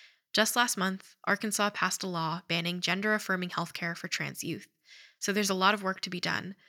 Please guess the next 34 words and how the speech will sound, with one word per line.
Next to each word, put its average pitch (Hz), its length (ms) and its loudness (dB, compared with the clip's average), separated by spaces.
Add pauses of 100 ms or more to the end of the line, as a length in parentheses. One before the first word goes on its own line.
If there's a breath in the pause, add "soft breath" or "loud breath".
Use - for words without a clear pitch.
(200 soft breath)
especially 202 500 2
when 196 140 0
it 185 80 -6
comes 170 260 0
to - 80 -4
protecting 175 420 -6
trans, 208 520 0 (280 loud breath)
non-binary, 208 760 4
and 175 160 -2
gender 180 260 0
non-conforming 175 640 -2
people - 480 -8
in 180 80 -6
the 175 60 0
queer - 240 -6
community. - 580 -10 (580)
Yes, - 440 0 (100)
legal 202 320 2
rights 175 420 0 (380 loud breath)
are 175 140 4
important. - 520 -8 (540)
And 208 100 0
it's 196 140 0
meaningful 202 640 0
that - 160 -4
same-sex 196 500 0
marriage 185 400 0
is 175 140 -4
now 160 180 -2
legal 185 320 -2
in 175 80 -2
the 170 80 -4
U 165 160 -4
S, - 360 -2